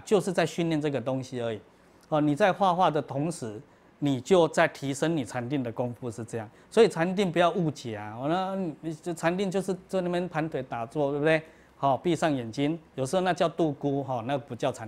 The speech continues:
定，哦，常常叫度孤。哦，那禅定是什么？是刚前面讲的内不动心，外不着相。所以你在做任何事情，你有没有办法专注到极致不动？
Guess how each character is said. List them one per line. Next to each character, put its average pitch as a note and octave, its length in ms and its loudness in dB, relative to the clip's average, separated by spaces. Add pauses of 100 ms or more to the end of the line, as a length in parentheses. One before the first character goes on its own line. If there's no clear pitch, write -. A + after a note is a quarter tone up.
(120)
定， A#2 120 -8 (380)
哦， A#2+ 160 -2
常 C3+ 120 -4
常 C#3 60 0
叫 D3+ 140 2
度 C#3+ 220 0
孤。 C3 200 -4 (360)
哦， A#2+ 200 0
那 F#3 160 4
禅 D#3+ 240 2
定 F3 220 0
是 F3+ 100 2
什 C3 160 0
么？ A#2 220 -4 (400)
是 F#3+ 320 4 (240)
刚 - 180 6
前 D3 160 0
面 D#3+ 120 2
讲 A#2+ 180 -2
的 A2 160 -6 (320)
内 F3+ 240 4
不 D#3+ 100 0
动 E3+ 220 4
心， E3 220 -2
外 E3 120 6
不 C#3+ 120 -6
着 A#2 240 -4
相。 B2 260 -6
所 A3 180 4
以 G#3 60 4
你 D3 220 0
在 F#3 180 4
做 F#3 240 4
任 F3 140 6
何 D3 80 2
事 D#3+ 180 0
情， B2+ 300 -2
你 D#3 100 4
有 F3+ 100 2
没 B2+ 140 0
有 D#3 60 2
办 D#3 200 2
法 B2+ 120 -2
专 D3+ 260 2
注 D#3 140 -2
到 D3+ 180 2
极 A#2 240 -8
致 A#2 260 -6 (160)
不 - 100 -12
动？ A2+ 200 -6